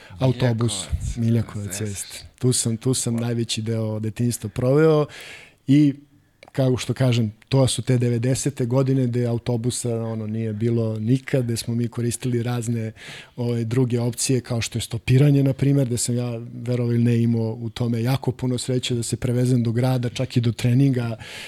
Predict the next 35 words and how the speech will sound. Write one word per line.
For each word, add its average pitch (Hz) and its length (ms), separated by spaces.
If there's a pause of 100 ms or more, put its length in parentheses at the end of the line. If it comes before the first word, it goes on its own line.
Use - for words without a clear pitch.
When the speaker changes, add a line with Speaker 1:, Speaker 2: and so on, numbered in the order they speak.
(240)
Speaker 1:
Ovaj, 120 440 (240)
Speaker 2:
Sto. 113 200 (100)
Speaker 1:
tako 143 300
da, 147 180 (520)
eto, 160 220 (100)
najviše 156 540
kroz - 280
to, 175 140
a 175 260
onda 160 340 (1000)
od 120 260
svoje 123 240
neke 117 280
desete, 120 300
jedanaeste 117 440
kreće - 340
košarka 127 600
i 113 80
bavljenje 110 500 (100)
time 127 300
i, 117 540 (680)
Speaker 2:
Kako 120 200
si 117 40
Speaker 1:
ovaj, 160 120
Speaker 2:
zapravo 196 360
i 185 200
krenuo 196 320
s - 60
košarkom, 139 520
s - 100
obzirom, 120 340 (340)
o, 147 220
manje 147 340
više, 147 420
ovaj, 139 340